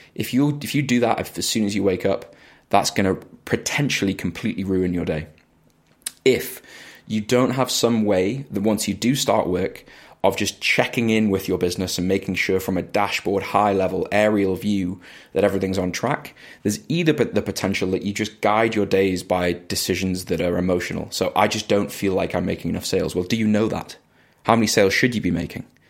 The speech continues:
If you don't know those things, that's the problem, right? But if you are on track and you think you aren't, you'll make emotional decisions that weren't the right decisions in the first place.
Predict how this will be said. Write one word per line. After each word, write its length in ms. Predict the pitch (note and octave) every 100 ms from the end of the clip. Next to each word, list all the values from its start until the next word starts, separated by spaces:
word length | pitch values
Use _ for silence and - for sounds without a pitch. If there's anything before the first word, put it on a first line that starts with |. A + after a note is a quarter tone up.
| _
If 80 | -
you 60 | A2+
don't 180 | B2+
know 160 | G2+ G#2+
those 300 | G2 A#2 A#2+
things, 260 | F2+ F2 F2+
that's 280 | G2+ -
the 100 | -
problem, 420 | - G#2 C2 B1+ - - -
right? 260 | G2 G2+ - - - -
But 120 | - C#3+
if 120 | A2+
you 120 | A2
are 200 | E3 C#3+
on 100 | G#2
track 280 | - G#2 -
and 80 | G2
you 80 |
think 260 | G2 G#2 D2+
you 100 | F2+
aren't, 300 | F2 - -
you'll 160 | G#2 G2+
make 240 | A#2+ B2+
emotional 460 | G2+ G2 G#2 G#2 G2
decisions 420 | F2+ F#2+ G2+ F#2+
that 100 | -
weren't 360 | F#2+ F#2+ G#2
the 80 | F#2+
right 180 | F#2 F#2
decisions 380 | G#2+ F2 F2+ F2
in 80 | E2+
the 40 |
first 260 | - - -
place. 320 | - -